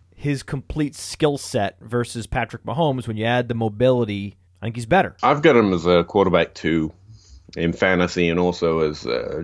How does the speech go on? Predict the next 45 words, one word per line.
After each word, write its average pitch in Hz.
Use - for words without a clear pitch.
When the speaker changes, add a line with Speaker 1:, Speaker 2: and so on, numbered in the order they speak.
Speaker 2:
just -
a 73
player. 55
I, 85
I 95
think 90
Patrick 85
Mahomes 80
is -
just -
kind 73
of 78
a 73
different 80
thing 82
altogether, 90
but 82
yeah, 80
I -
really 87
like 76
Russell 80
Wilson. 82
Speaker 1:
Have 156
you 180
seen 220
some 202
of 190
the 180
throws 175
that 160
Russell 156
Wilson 156
makes? 160
I 156
know 190
that 156
there's 151
been 143
a 120
number 151
of 117
wow 139
factor 131
gifs -